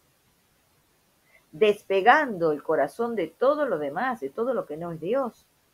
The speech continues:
manteniendo el corazón unido, íntegro en el Señor, no repartido entre las criaturas.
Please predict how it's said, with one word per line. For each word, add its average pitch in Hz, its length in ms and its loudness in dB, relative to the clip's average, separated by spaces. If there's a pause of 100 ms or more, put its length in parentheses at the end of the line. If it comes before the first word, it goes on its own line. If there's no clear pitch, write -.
(680)
manteniendo 175 720 -2
el 226 100 -2
corazón 165 680 -4
unido, 175 580 -2
íntegro 151 680 -8 (460)
en 143 140 -4
el 123 120 -8
Señor, 120 420 -8
no 202 400 0 (120)
repartido 170 680 -2
entre 139 220 -8
las 117 120 -10
criaturas. 120 600 -12